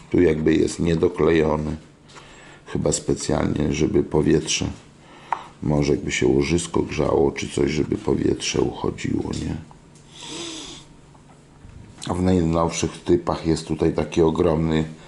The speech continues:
radiator. Chyba to będzie już w Nikoli tej Plus Plus. O, tutaj jeszcze tego ogromnego radiatora nie ma.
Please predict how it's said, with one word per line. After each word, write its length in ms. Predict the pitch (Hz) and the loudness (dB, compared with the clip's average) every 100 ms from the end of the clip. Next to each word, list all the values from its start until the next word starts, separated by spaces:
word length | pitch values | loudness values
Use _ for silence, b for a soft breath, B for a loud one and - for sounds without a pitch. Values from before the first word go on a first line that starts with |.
| B B B B | B B B B
radiator. 840 | 76 87 85 87 78 78 - 78 76 | -2 0 2 2 2 0 -4 -4 -4
Chyba 300 | - 69 71 | -2 0 0
to 120 | - | 0
będzie 340 | 71 73 73 | 2 0 2
już 120 | 76 73 | 0 2
w 100 | 76 | 2
Nikoli 520 | 80 80 80 73 73 | 0 2 2 2 0
tej 200 | - 80 | 0 -2
Plus 360 | 80 92 85 | 2 2 2
Plus. 560 | - 87 80 69 - - - - - B B B B B B B B B - | 0 4 4 2 -6 -10 -14 -20 -20 B B B B B B B B B -14
O, 220 | 50 50 - - - | -10 -10 -10 -16 -10
tutaj 240 | - - | -2 2
jeszcze 220 | 73 - | 0 0
tego 320 | - 62 69 69 | -2 0 4 4
ogromnego 720 | 69 73 78 76 76 67 - | 4 0 0 -4 -4 -2 -2
radiatora 640 | 73 - - - 73 76 | -2 -2 -2 0 0 0
nie 300 | 76 73 76 | -2 -4 -6
ma. 160 | 78 67 | -8 -12